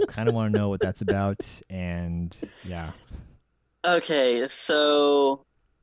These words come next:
Speaker 2: if anybody that did not know me and were to see me, they would instantly think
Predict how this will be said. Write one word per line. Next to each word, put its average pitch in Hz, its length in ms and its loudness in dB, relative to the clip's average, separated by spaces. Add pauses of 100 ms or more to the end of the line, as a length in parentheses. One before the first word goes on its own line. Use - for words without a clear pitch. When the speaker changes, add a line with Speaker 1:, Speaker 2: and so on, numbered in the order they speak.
(720)
Speaker 2:
if 143 420 -2 (1080)
anybody 123 840 0 (240)
that 120 140 -8
did 120 120 -8
not 113 180 -4
know 110 260 -8
me 98 300 -18 (400)
and 123 80 -6
were 117 120 -4
to 113 120 -8
see 127 500 -6
me, 98 360 -10 (840)
they 123 180 0
would 127 100 2
instantly 117 420 -6
think 107 280 -8